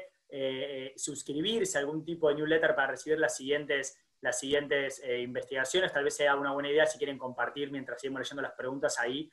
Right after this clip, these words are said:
sus credenciales por la ventana de chat. Nos, nos transmite también Leonardo,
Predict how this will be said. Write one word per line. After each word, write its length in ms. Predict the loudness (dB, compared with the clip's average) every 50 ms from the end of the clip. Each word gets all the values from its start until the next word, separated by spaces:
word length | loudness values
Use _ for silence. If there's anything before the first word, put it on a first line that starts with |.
| _ _
sus 240 | _ -6 -4 -4 -2
credenciales 600 | -2 0 0 0 0 0 0 -2 0 0 0 -2
por 160 | -2 -4 -2
la 100 | 0 0
ventana 500 | 0 0 -2 -2 -2 0 0 0 0 -2 -4 -8
de 240 | -8 -6 -6 -6
chat. 300 | -2 2 4 4 4 2 -2 -8 _ _ _ _ -20 -20 -20 _ _ _ _ _ -6
Nos, 720 | -2 2 4 6 6 8 8 6 4 2 -2 -4 -6 -6 -2
nos 460 | 0 2 2 4 2 0 -2 -2 0
transmite 460 | 2 2 2 4 2 4 4 4 6
también 540 | 6 4 4 6 8 10 10 10 8 6 4
Leonardo, 880 | 6 8 8 8 8 8 8 8 10 10 10 8 8 6 4 -2 -6